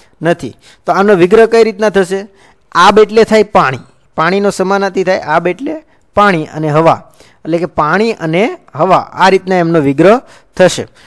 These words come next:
તો મિત્રો, સમાનાર્થી શબ્દોના આપણે ઘણા બધા ભાગ આપણે મૂકી ચૂક્યા છીએ. જો એ તમે હજી સુધી ના જોયો હોય તો અત્યારે જ તમે પ્લેલિસ્ટમાં જઈને જોઈ શકો છો. તો આગળ જોઈએ આપણે.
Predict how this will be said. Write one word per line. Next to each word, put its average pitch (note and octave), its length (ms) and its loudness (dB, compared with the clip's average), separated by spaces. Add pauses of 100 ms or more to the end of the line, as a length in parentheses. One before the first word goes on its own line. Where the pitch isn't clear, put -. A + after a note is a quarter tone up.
(240)
તો F3+ 80 2
મિત્રો, G#3+ 360 4
સમાનાર્થી A3+ 680 2
શબ્દોના G#3 500 2
આપણે G3+ 320 0
ઘણા F#3 300 0
બધા G3 240 4
ભાગ E3+ 260 4 (140)
આપણે F3 260 2
મૂકી E3 320 -2
ચૂક્યા F#3+ 340 -2
છીએ. F#3+ 240 2 (340)
જો F#3+ 120 6
એ F#3 140 4
તમે F#3+ 300 0
હજી E3+ 160 0
સુધી F#3 260 0
ના G#3+ 160 2
જોયો D#3 240 2
હોય B2+ 160 -4 (260)
તો F3+ 80 2
અત્યારે G3 320 2
જ G3+ 40 -12
તમે F#3 220 -2
પ્લેલિસ્ટમાં E3+ 600 -2
જઈને D3 380 -4 (360)
જોઈ F#3 180 4
શકો C3+ 320 -4
છો. B2 80 -18 (1400)
તો G3+ 60 -2
આગળ G3+ 200 4
જોઈએ A#3 220 4
આપણે. A3 320 2